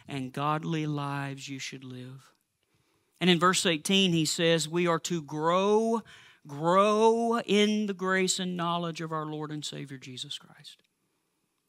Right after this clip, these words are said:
I've said many times, it's not just about entering through the gate into salvation. It's not just the starting point.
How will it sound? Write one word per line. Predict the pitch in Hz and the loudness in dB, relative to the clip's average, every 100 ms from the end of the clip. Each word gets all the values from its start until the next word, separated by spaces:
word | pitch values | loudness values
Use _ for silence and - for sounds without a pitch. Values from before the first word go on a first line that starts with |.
| _ - - _ _ _ - | _ -20 -20 _ _ _ -12
I've | 156 | -8
said | - 160 | -4 -2
many | 165 170 | -2 -2
times, | 175 170 147 139 | -2 -2 -2 -4
it's | 143 - | -8 -8
not | 160 160 | -6 -6
just | 160 165 - | -6 -8 -8
about | 160 151 143 - | -6 -4 -4 -4
entering | 156 160 175 160 147 | -4 -4 -6 -6 -6
through | - 160 | -8 -8
the | 147 | -4
gate | 139 151 151 | -2 -2 -2
into | 151 143 | -2 -2
salvation. | 135 156 143 135 147 147 - 127 | -4 -2 -2 0 0 0 -2 -6
It's | - - | -10 -6
not | 151 156 | -4 -4
just | - 160 - | -4 -6 -6
the | |
starting | 147 - 160 139 127 | -8 -6 -4 -4 -8
point. | 120 131 131 | -12 -14 -14